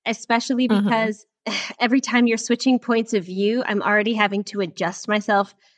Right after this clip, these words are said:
Speaker 1: to either being in Delilah or Claire's brain. And then there's the added, their relationships with these people. And I, I did get a little bit confused <laughs> a few times.
Speaker 2: I know.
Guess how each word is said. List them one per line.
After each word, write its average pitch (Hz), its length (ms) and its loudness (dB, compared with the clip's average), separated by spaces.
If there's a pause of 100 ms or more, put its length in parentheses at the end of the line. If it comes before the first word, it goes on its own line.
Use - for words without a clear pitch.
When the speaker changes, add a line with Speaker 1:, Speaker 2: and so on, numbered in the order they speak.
(220)
Speaker 1:
to - 120 0
either 196 320 2
being 190 360 -2
in 190 140 -4
Delilah 175 720 0
or 175 200 -4
Claire's 185 460 -4
brain. 175 420 0 (500)
And 190 140 2
then 180 180 0
there's 185 220 0
the 170 180 -8
added, 185 560 0 (340)
their 185 300 -2
relationships 190 800 -4
with 175 140 -6
these 185 220 -4
people. 214 400 0
And - 160 -2
I, 165 140 -6 (160)
I 202 140 2
did 220 260 0
get 214 140 2
a 202 60 4
little 190 240 0
bit 170 160 -6
confused 151 680 -10 (260)
<laughs> - 200 -20
a - 140 -4
few 185 240 -10
times. - 220 -8
Speaker 2:
I 247 160 0
know. 262 280 -2